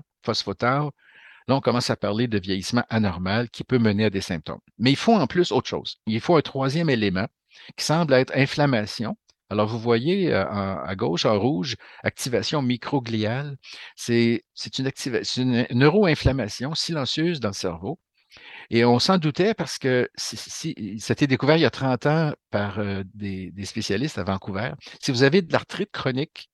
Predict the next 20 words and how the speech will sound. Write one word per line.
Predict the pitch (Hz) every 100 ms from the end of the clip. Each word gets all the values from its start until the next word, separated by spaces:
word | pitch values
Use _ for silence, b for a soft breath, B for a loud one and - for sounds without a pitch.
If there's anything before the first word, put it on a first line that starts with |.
| _ _
et |
que | -
vous | 117
prenez | 110 117 147
des | 151
médicaments | 123 110 - 117 107 127 160 - B B B B B _ -
pour | - 151
l'arthrite, | 120 - - 170 - - _ _ _ _
des | 110 131
vieux | 139 214
médicaments, | 180 135 - 113 110 110 _ 101
indomethacine, | 104 127 120 - 101 - 117 113 117
naproxène, | 104 - 113 - - 110 110 117 120
ceux | 107 143
qui | -
donnent | 123 127
des | 110
problèmes, | - 101 113 113
euh, | 95
d'estomac, | 98 - 95 87